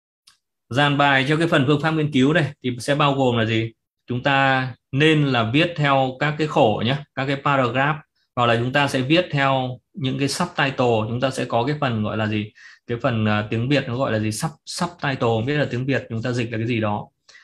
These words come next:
Thì tóm lại là những cái, à, kiểu như các cái đầu mục nhỏ, đúng không? Chúng ta có đầu mục lớn là gì? Là phương pháp nghiên cứu này.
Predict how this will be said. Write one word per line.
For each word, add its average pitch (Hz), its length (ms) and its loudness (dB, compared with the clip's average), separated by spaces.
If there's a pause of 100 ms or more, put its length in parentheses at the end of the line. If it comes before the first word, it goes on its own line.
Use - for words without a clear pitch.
(160)
Thì 117 140 -2
tóm 117 160 0
lại 131 160 2
là 117 100 2
những 117 220 -2
cái, 127 260 0
à, 135 240 0 (220)
kiểu 113 120 2
như 110 180 0
các 147 160 0
cái 156 80 -2
đầu 135 140 4
mục 120 200 2
nhỏ, 110 380 2
đúng 120 100 -4
không? 131 100 -6
Chúng 131 100 -6
ta 139 120 0
có 139 80 0
đầu 135 140 4
mục 117 180 0
lớn 120 300 4
là 143 120 2
gì? 113 280 -2
Là 117 80 -2
phương 135 160 -2
pháp 147 80 0
nghiên 143 180 -2
cứu 120 200 0
này. 147 160 -2